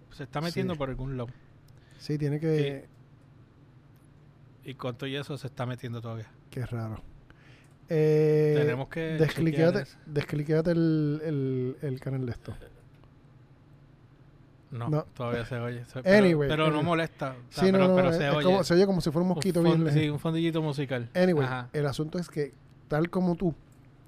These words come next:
Speaker 2: que tienes una plataforma que tiene demasiado de conten-, demasiado de contenido, cuando tú te vas a, a Netflix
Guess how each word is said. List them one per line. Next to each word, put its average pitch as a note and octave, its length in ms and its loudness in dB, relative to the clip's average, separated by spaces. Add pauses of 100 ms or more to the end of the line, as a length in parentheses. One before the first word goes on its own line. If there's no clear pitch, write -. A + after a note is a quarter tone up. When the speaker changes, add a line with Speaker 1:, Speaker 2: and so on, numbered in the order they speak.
Speaker 2:
que C#3+ 120 -6
tienes C3+ 420 -4
una D3+ 460 -2
plataforma D3 640 -6
que C3 200 -10
tiene C#3 320 -4 (260)
demasiado D3+ 440 0
de - 80 -4
conten-, E3 460 -2
demasiado D3+ 580 -2
de F3 80 2
contenido, F3+ 480 -2 (760)
cuando D3+ 260 -4
tú D#3+ 120 -8
te F3 80 0
vas F3+ 360 0
a, D3+ 60 -6
a D3+ 60 -2
Netflix - 640 -8